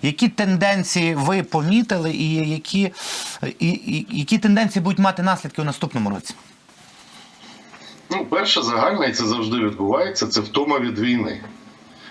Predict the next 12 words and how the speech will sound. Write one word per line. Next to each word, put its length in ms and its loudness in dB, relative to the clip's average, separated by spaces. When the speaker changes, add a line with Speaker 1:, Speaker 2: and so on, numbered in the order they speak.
Speaker 2:
Можна 280 0
розшифровувати 800 0
все 180 0
це. 200 -2
Ну, 240 -4
тобто 520 0
ніхто 340 -2
не 80 -2
хоче 400 -2
довго 500 0
займатися 720 0
такого 760 0